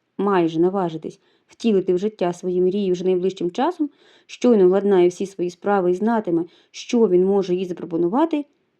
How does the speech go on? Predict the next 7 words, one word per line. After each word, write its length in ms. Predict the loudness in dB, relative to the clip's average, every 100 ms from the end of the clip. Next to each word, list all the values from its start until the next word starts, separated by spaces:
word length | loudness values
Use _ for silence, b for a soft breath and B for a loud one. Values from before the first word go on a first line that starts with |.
| -6
його 260 | 0 2 2
непокоїли 600 | 2 0 0 2 4 2
непевні 420 | 2 0 0 0
перечуття, 680 | -2 -4 -6 -10 -6 -6 -8 _ _
смутні 500 | -4 -2 0 0 0
тривоги. 500 | 0 -2 -4 -6 -12 _ _ _ _ _ _
Часом 460 | -4 -2 0 4